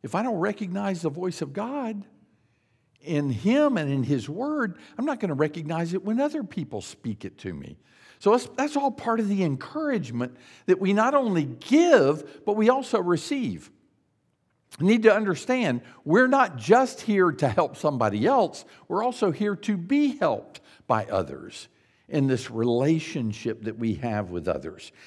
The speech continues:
And then I need a mutual commitment and responsibility with other Christians. I need to have some kind of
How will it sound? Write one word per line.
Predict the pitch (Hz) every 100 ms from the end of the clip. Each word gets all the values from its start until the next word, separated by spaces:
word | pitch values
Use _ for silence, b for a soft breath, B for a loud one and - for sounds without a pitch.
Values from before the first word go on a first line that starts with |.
| B B
And | 131 233
then | 302 226 220
I | 156 233
need | 226 208 190
a | 139
mutual | 110 110 135 247 277 - 262 254
commitment | 254 - 123 127 208 202 190 196 -
and | 120
responsibility | 110 107 - 160 143 147 113 101 85 76 - B B B
with | B 135 170 214 208 -
other | 180 170 170 156
Christians. | - 165 120 - 90 69 -
I | 156 240 285
need | 247 240 208
to | 135
have | 143 180 165
some | 143 - 214 254
kind | 233 196 190 196 180
of | 127 113